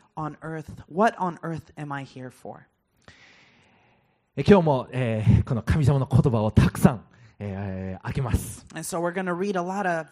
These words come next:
Speaker 1: God's scriptures today.
Speaker 2: え、はじめは、えー、箴言十一の二十八。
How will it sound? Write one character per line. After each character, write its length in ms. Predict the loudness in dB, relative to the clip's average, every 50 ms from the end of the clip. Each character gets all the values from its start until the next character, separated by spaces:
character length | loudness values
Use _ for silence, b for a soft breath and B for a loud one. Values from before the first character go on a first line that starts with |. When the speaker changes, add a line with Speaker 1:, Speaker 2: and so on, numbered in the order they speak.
| _ _ -4
Speaker 1:
God's 260 | -2 -2 -2 -2 -4
scriptures 680 | -8 -8 -6 -6 -6 -6 -6 -6 -6 -6 -6 -8 -8 -6
today. 300 | -4 -4 -4 -4 -6 -10 _ -20 -20 -8 -4
Speaker 2:
え、 80 | -2
は 160 | 0 2 2 2
じ 80 | 2
め 80 | 2 2
は、 280 | 2 2 2 0 -2 -4
え 140 | -6 -6 -6
ー、 20 |
箴 320 | -4 -4 -4 -4 -4 -2
言 240 | -2 -2 -4 -4 -6 b b b b
十 200 | -6 0 2 2
一 140 | 2 2 0
の 100 | -2 -4
二 140 | -2 -2 -2
十 100 | -4 -4
八。 360 | -4 -6 -10 -16 -18 -20 -20